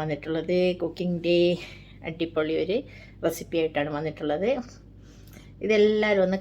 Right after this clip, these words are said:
കണ്ട്, സ്കിപ്പ് ചെയ്യാതെ കണ്ട് തീർത്ത്, ഏ, ഉണ്ടാക്കി നോക്കിയിട്ട് കമൻറ്റിൽ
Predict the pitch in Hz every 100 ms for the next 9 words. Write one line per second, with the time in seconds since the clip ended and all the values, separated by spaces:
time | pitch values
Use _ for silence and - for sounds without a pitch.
0 | - 180 185 220 240 - - - - -
1 | - - 190 - 220 190 175 165 165 165
2 | 170 160 170 - 339 - - - - -
3 | - - - 175 175 175 - 175 175 175
4 | 165 156 - - 247 - - - - -
5 | - - 160 160 143 143